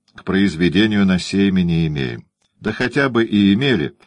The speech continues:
то поверьте мне, что и он швед, и не лучше будет, как барон Унгерн Стернберг, который вместо признания, благодарности, только нам вредил.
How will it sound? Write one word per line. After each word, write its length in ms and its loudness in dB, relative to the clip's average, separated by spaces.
то 140 -6
поверьте 560 0
мне, 240 -10
что 320 -6
и 220 -2
он 420 0
швед, 680 -4
и 160 0
не 140 0
лучше 480 2
будет, 340 -2
как 300 -10
барон 560 -2
Унгерн 640 0
Стернберг, 960 -4
который 440 -2
вместо 480 -6
признания, 840 -4
благодарности, 880 -10
только 360 -2
нам 440 -4
вредил. 520 -10